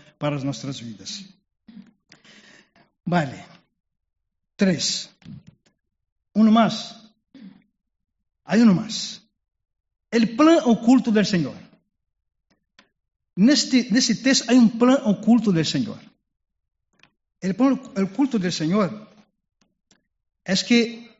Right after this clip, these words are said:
el Señor direcciona a Samuel a ir a la casa de Jezabel otra vez. Y para separar uno para ser rey de Israel.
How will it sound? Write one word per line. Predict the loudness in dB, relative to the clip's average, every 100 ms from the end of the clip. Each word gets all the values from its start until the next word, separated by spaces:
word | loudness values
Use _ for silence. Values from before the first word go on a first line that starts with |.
| _ -2
el | 0
Señor | 4 4 2 0 0
direcciona | 2 2 2 2 2
a | -2 0
Samuel | 2 4 4
a | 4
ir | 4
a |
la | 2
casa | 0 0 0
de | -2
Jezabel | -4 -6 -8
otra | -4 -2 -2
vez. | -4 -10 -12 _ _ _ _ _ _ _ _ _ _ _ _ -16
Y | -12
para | -8 -4 -4 -6 -8
separar | -6 -2 0 0 2
uno | 4 4
para | 0 -2
ser | -2 -2
rey | -2 -2
de | -4
Israel. | -4 -6 -8